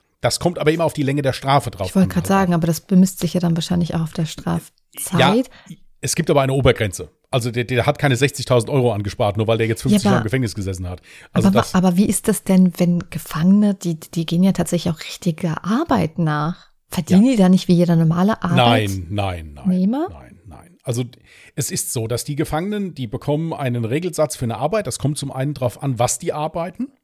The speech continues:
Speaker 1: Ob die
Speaker 2: Mhm.
Speaker 1: jetzt, äh, s-, nehmen wir jetzt zum Beispiel mal an, wenn das eine, hört sich jetzt blöd an, wenn das eine verantwortungsvolle Aufgabe ist, zum Beispiel jetzt in der Küche,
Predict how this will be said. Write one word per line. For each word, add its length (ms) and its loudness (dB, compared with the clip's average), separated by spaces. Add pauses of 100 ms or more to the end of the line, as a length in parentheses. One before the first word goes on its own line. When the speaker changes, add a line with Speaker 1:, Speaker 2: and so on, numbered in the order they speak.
(640)
Speaker 1:
Ob 160 -4
die 60 4
Speaker 2:
Mhm. 60 6
Speaker 1:
jetzt, 360 0
äh, 340 0 (300)
s-, 200 -14
nehmen 220 0
wir 80 2
jetzt 160 -2
zum 80 -4
Beispiel 240 -2
mal 120 0
an, 260 -2 (540)
wenn 180 -2
das 180 -2
eine, 460 -2 (160)
hört 160 -4
sich 160 -12
jetzt 160 -6
blöd 200 -2
an, 140 -2
wenn 80 -2
das 160 -4
eine 160 -2
verantwortungsvolle 800 0
Aufgabe 460 0
ist, 240 -8
zum 100 -2
Beispiel 420 -2
jetzt 180 -4
in 80 -8
der 100 -8
Küche, 560 -2